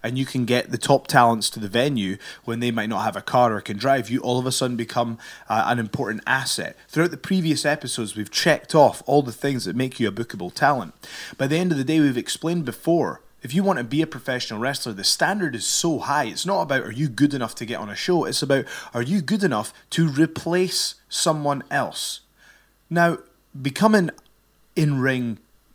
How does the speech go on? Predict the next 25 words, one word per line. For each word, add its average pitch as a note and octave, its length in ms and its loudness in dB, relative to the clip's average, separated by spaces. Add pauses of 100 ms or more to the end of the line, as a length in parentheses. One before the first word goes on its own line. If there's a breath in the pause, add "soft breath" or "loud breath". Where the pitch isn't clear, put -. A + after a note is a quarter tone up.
(220)
becoming F3+ 400 0
brilliant C3 640 2
in C3+ 160 -4
the A#2+ 80 0
ring B2+ 240 0
is G#2+ 80 -2
something C3+ 240 -6
that A#2+ 120 -6
takes - 240 -10
many A#2 460 -4
years. G#2 500 -2 (300 loud breath)
I'm F#3 240 2
challenging D3 560 -2
myself A2+ 460 -2
right A#2 320 0
now A#2+ 220 2
to - 120 -10
be G#2+ 140 -6
better G2+ 260 -4
in G#2 80 -6
the G2 80 -6
ring. F#2 220 -12
I - 160 -10
feel D#3 300 -2
that, B2 180 -4